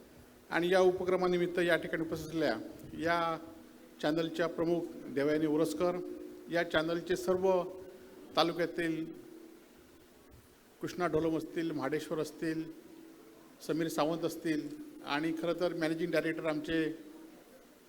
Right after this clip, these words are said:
लुईस लोबो या ठिकाणी आहेत आणि आपण उपस्थित सर्व या चॅनलवर प्रेम करणारे सर्व सिंधुदुर्गवासीय. खरं तर अकरा वर्षापूर्वी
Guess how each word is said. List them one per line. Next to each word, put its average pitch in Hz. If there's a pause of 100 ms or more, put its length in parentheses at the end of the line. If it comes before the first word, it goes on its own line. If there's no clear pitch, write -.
(520)
लुईस 160 (500)
लोबो 151
या 160
ठिकाणी 143
आहेत 139 (920)
आणि 165
आपण 156
उपस्थित 180
सर्व 180
या 165 (100)
चॅनलवर 160
प्रेम 165
करणारे 160
सर्व 160 (520)
सिंधुदुर्गवासीय. 143 (1160)
खरं 180
तर 202
अकरा 196
वर्षापूर्वी 190